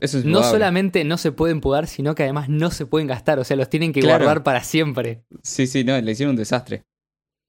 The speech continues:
Speaker 1: Y todo esto porque hacen malas cosas. Porque está hecho para que no funcione.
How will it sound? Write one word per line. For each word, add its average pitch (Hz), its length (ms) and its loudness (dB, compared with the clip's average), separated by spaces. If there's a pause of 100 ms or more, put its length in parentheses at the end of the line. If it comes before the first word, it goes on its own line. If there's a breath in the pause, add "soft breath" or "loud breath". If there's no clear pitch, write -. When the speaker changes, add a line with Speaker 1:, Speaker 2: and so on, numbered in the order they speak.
(120)
Speaker 1:
Y 131 80 -2
todo 208 100 0
esto 226 160 -2
porque 127 160 -2
hacen 135 240 -2
malas 131 220 -2
cosas. 127 420 -6 (560)
Porque 110 140 -6
está 147 180 0
hecho 156 220 -2
para 101 160 -6
que 104 60 -4
no 120 80 -2
funcione. 104 480 -4